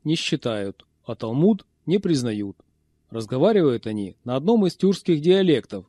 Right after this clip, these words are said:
близком к древнему половецкому языку. Этнологи видят в них потомков хазар, принявших когда-то иудаизм и владевших не только Крымом,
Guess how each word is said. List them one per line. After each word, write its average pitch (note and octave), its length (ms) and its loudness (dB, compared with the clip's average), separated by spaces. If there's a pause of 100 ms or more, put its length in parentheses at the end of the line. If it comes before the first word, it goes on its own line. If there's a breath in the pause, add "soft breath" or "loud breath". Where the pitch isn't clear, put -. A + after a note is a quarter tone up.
(120)
близком C3 500 -2
к A#2 40 -10
древнему B2+ 420 -2
половецкому C3 600 -2
языку. C3 540 -2 (520)
Этнологи F#3 760 0
видят F#3 360 0
в - 60 -16
них D3+ 220 -2
потомков E3 500 -2
хазар, C3+ 460 -4 (380)
принявших C3 460 -4
когда-то A#2+ 440 -6
иудаизм C3 680 -2 (320)
и A2+ 60 -14
владевших A#2 600 -2
не A#2 80 -8
только F3+ 380 -2
Крымом, A2 480 -2